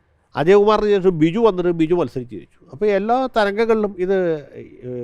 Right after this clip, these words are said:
ഉലയാതെ പതറാതെ നിന്ന ഒരു ഇടത് കോട്ടയാണ്. കഴിഞ്ഞ തവണ എന്താ പറ്റുക വെച്ചാൽ പല ഘടകങ്ങളും ഒരുമിച്ച് ബിജുവിനെതിരായിട്ട് വർക്കൗട്ട് ചെയ്തു. ഒന്നാമത് രണ്ട് തവണ മത്സരിച്ച് ജയിച്ചവർക്ക് ഇനി സീറ്റ് കൊടുക്കില്ല എന്നൊരു ധാരണ എങ്ങനെയോ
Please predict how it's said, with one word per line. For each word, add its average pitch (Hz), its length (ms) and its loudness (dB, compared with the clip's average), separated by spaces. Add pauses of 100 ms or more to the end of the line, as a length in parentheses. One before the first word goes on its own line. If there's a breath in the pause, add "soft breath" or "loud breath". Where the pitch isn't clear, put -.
(140)
ഉലയാതെ 170 460 4 (800)
പതറാതെ 170 460 4
നിന്ന 165 280 -2 (100)
ഒരു 151 160 0
ഇടത് 151 160 2
കോട്ടയാണ്. 151 520 -2 (680)
കഴിഞ്ഞ 214 280 6
തവണ 220 260 2 (160)
എന്താ 180 140 2
പറ്റുക 175 200 0
വെച്ചാൽ 170 320 -2
പല 165 120 2 (120)
ഘടകങ്ങളും 180 420 0
ഒരുമിച്ച് 170 340 -4 (460)
ബിജുവിനെതിരായിട്ട് 151 640 0
വർക്കൗട്ട് 123 420 -4
ചെയ്തു. 60 140 -20 (460)
ഒന്നാമത് 196 340 4 (100)
രണ്ട് 190 180 4
തവണ 220 240 6
മത്സരിച്ച് 185 340 2 (100)
ജയിച്ചവർക്ക് 170 440 0
ഇനി 170 60 -2 (100)
സീറ്റ് 165 240 -2
കൊടുക്കില്ല 160 340 4
എന്നൊരു 160 280 2
ധാരണ 147 240 0
എങ്ങനെയോ 143 320 0